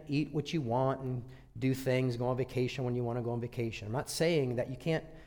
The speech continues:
you have to deny yourself of everything in this world. Jesus ate, Jesus rested, Jesus took time away for himself.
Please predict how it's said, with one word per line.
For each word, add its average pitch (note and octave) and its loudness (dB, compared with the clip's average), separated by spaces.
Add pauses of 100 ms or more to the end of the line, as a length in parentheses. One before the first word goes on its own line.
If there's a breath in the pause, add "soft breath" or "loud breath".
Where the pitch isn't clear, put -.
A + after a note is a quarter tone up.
(220 loud breath)
you B2+ 2
have D3 4
to C#3+ 2
deny C#3 4
yourself D#3 4
of C3+ 2
everything D#3+ 4
in D3 2
this C#3+ 2
world. D3 2 (1160)
Jesus C#3+ 0
ate, C3+ 2
Jesus C3 -2
rested, C3 2 (720)
Jesus B2+ -4
took - -2
time C3+ 2
away C3 4
for C3 0
himself. A#2+ 0